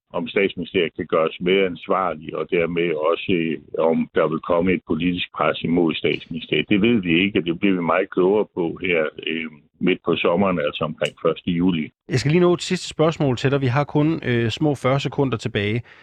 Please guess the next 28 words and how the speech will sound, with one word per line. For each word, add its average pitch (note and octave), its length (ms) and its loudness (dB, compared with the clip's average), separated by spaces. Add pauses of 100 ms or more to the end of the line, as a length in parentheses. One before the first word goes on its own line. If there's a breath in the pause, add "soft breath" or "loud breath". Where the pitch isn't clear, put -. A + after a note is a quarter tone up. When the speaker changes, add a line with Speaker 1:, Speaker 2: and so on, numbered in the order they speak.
(120 loud breath)
Speaker 2:
Øh, A2+ 300 2
lad B2 120 4
os C3 100 0
lige F#3+ 100 2
prøve F3+ 200 2
at E3 80 2
vende D#3 280 0
S - 100 -2
M A2+ 80 2
S'erne B2+ 300 2
også, G#2 260 -2
for C3 60 -2
det B2 80 -4
er B2+ 40 4
jo B2+ 60 4
en B2+ 160 -2
hård E3+ 200 2
tone, D#3 300 2
der C#3+ 100 2
blev A#2+ 260 -2
brugt C#3+ 220 0
i B2+ 60 -6
Barbara A2 320 0
Bertelsens G#2 500 -2 (100)
S A#2+ 60 -2
M A#2+ 80 2
S'er. D3 200 2
Her C#3+ 60 -2